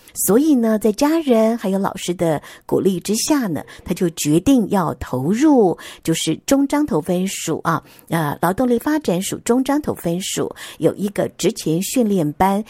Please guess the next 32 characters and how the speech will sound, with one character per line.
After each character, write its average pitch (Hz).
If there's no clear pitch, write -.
他 190
觉 160
得 160
要 165
充 233
实 143
自 185
我。 156
那 339
你 269
想， -
一 339
个 320
孩 185
子 180
原 190
本 208
是 190
玩 165
打 160
击 160
乐 180
团 139
的， 170
又 226
不 -
爱 220
念 202
书， 170
他 320
到 311
了 220